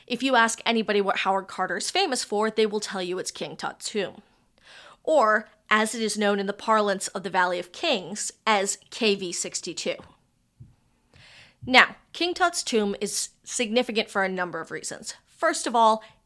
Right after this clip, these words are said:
it is so highly intact. And by intact, I mean a lot of tombs are broken into both in antiquity and the modern age and are ridiculously looted. So it's incredibly intact. Second,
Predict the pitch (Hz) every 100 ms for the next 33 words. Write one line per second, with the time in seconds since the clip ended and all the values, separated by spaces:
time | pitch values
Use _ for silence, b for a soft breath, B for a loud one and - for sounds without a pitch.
0 | - 214 202 - - 208 202 214 196 185
1 | 175 175 - 110 - - - - _ _
2 | _ _ _ B B B B B - 220
3 | 247 269 262 330 359 285 247 233 226 226
4 | 202 196 247 - 240 208 202 - 208 202
5 | 196 214 196 190 - 202 196 B B B
6 | - 220 233 220 202 - 262 233 233 -
7 | 202 208 202 190 190 190 - 190 196 202
8 | - 208 185 185 - _ - 196 233 185
9 | - 165 160 139 - - _ _ _ _
10 | _ B B B B - 233 233 208 -
11 | 330 359 311 262 220 151 156 - - -
12 | _ _ _ _ _ b b b b b
13 | b - - 330 330 214 202